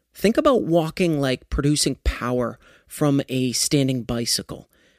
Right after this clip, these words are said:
Even after your feet come off of the pedals,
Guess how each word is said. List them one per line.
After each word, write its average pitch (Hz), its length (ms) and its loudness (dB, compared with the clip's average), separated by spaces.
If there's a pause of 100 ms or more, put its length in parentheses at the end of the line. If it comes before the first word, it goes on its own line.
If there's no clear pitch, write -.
(400)
Even 254 480 2
after 190 440 0
your 185 240 2
feet 151 380 -2 (360)
come 147 320 0
off 147 400 -6 (520)
of 139 180 0
the 139 100 2
pedals, - 640 -4